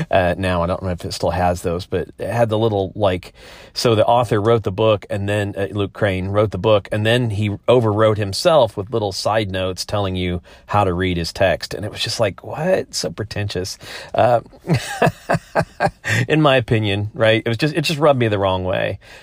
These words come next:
And I think a lot of people just don't, you know, when they pick up the book, it's hard to access it, right? It's hard to figure out what I'm supposed to do with this thing. And it, it's kinda, kinda says, like, you have to, like, read all of it before you play it.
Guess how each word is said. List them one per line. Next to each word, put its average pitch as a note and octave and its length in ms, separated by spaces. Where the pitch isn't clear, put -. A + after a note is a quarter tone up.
And A#2+ 380
I A#2 100
think E3+ 220
a E3+ 60
lot D#3+ 120
of C3 60
people C3+ 220
just - 240
don't, C#3 200
you - 80
know, C3 80
when C3 100
they B2 80
pick D#3+ 160
up C3+ 100
the B2+ 60
book, C#3+ 300
it's A#2 120
hard C3+ 260
to A#2+ 100
access A#2+ 540
it, D#2+ 120
right? G2+ 240
It's A2+ 120
hard B2 160
to A#2 40
figure A2+ 320
out A2 160
what A2 140
I'm G#2 80
supposed A2+ 320
to G2 80
do A2 180
with A#2+ 180
this F2+ 180
thing. G2 280
And G#2 180
it, G2+ 140
it's G#2 260
kinda, A2+ 260
kinda A#2 300
says, A#2 500
like, G2+ 220
you G#2+ 60
have G#2 180
to, G2 140
like, G2 460
read A2 380
all G#2+ 260
of F#2+ 120
it D#2 80
before G2+ 260
you F#2 140
play G2 300
it. E2+ 120